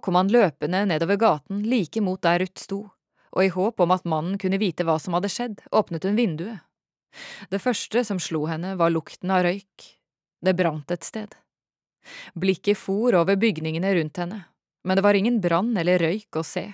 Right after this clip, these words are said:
Deretter så hun ned på mannen som nå befant seg nesten like under vinduet hennes. Hun visste hvem han var.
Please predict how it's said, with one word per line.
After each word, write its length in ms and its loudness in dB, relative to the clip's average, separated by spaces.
Deretter 400 2
så 200 0
hun 120 0
ned 120 -2
på 120 0
mannen 400 -2
som 160 -4
nå 120 -2
befant 360 -4
seg 200 -2
nesten 360 -2
like 280 -2
under 200 -2
vinduet 320 -2
hennes. 280 -6
Hun 160 4
visste 320 -2
hvem 160 4
han 140 0
var. 220 -4